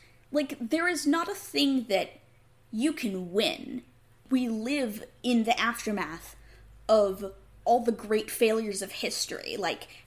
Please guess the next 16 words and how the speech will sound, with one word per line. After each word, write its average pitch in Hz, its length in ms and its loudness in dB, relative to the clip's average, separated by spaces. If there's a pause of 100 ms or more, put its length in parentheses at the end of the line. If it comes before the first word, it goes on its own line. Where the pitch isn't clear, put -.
(140)
humans 359 460 2 (100)
are 214 220 4
inevitably 226 880 2 (140)
fallible, - 840 -2 (560)
w-, - 220 -10
and 254 180 6
life 190 260 0
is 294 140 0 (160)
hard. - 440 2 (180)
So - 160 -2
you 262 140 2
should 226 200 -2
seek - 420 -6
to 269 160 0
make 233 360 0
it - 140 -6